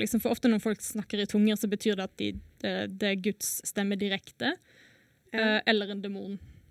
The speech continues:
Speaker 1: kan det vel også være. Men stort sett så du snakker, altså noen bruker deg som, eh, altså for å uttale seg da, men det kommer ikke fra deg som menneske, men fra noe høyere eller ondere.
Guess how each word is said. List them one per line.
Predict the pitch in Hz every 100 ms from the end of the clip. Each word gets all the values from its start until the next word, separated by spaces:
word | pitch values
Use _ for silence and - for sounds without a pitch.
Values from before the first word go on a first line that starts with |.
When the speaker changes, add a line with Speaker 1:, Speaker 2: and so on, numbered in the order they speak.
| - _
Speaker 1:
kan | - 190
det | 190
vel | 190
også | 202 -
være. | 185 - 214
Men | 214
stort | 220 233 214
sett | 226 -
så | 220
du |
snakker, | 220 220 - 240 226 202 208
altså | 220 226
noen | 220 226 220
bruker | 202 - 208
deg | 190 180
som, | - - 180 175 - _ _ _
eh, | 190 185 180 175 202 _ _ _ - -
altså | 196 202 -
for | - 208
å |
uttale | 202 190 -
seg | - 214
da, | 214 -
men | 214
det | 202
kommer | 208 196 180
ikke | - -
fra | 202
deg | 190 -
som | - 214 190
menneske, | 185 - - 202
men | 185 185
fra | - 185 -
noe | 196 190 -
høyere | 196 196 202 185 -
eller | 190 180 196 - _ _ _ _
ondere. | 208 214 214